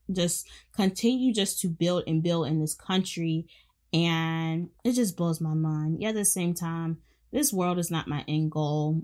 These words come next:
And that's why we do have, we, I, I do have Jesus Christ, my Lord and Savior. And while also, it's just, yeah,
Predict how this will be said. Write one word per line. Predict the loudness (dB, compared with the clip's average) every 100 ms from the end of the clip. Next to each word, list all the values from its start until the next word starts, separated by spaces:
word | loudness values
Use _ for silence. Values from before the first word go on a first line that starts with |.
| -4
And | -2
that's | -2 -2
why | -2 -2 -2 -2 -8 _ _ _ _ -20 -4
we | -2
do | 2 2
have, | 4 2 -2 -2
we, | -2 -2 -4
I, | -6 -4 -4
I | -2 -2
do | 0 0
have | 0 -2
Jesus | -2 -4
Christ, | -4 -4 -2
my | -2
Lord | 0 0
and | 0
Savior. | -2 -2 -4 -4 -6 -10 -20 -20 _ -2
And | 0 0
while | 0 -2
also, | 0 0 2 0 -2 -2 -2 -2 -2 -2
it's | 0 0 0
just, | 0 0 0 0 0 -2 -6 _ _ _ _ _
yeah, | 2 4 4